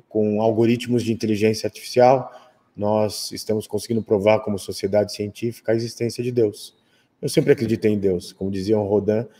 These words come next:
"Eu não acredito, eu sei." Mas antes, como ciência, era difícil provar. E aí a gente tá conseguindo agora provar o que a gente já tinha certeza. E aí, bem-vindos aos três S's, que fala de ciência, sociedade e espiritualidade.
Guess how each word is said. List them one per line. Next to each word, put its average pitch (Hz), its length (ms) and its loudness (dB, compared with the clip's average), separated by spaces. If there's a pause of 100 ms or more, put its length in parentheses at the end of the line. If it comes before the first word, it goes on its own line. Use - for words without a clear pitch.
(140)
"Eu 95 80 -6
não 104 100 0
acredito, 107 520 -2
eu 98 80 -4
sei." 98 320 -2 (500)
Mas 101 240 2
antes, 113 180 2
como 131 200 0
ciência, 135 460 2
era 135 100 6
difícil 127 400 -8
provar. 107 420 0 (340)
E 101 80 -2
aí 98 200 4
a 107 40 2
gente 104 140 -6
tá 107 100 -2
conseguindo 107 640 -4
agora 101 420 2 (280)
provar 104 460 2
o 107 100 2
que 147 140 -10
a - 20 -4
gente 139 80 -2
já 147 100 4
tinha 120 200 -2
certeza. 101 580 -8 (460)
E 98 100 0
aí, 104 140 4
bem-vindos 117 580 2
aos 120 220 2
três 120 340 4
S's, - 540 -2 (260)
que - 100 -20
fala 98 300 2
de 202 140 -6
ciência, 123 640 0
sociedade 104 760 0
e - 20 -6
espiritualidade. 92 960 -10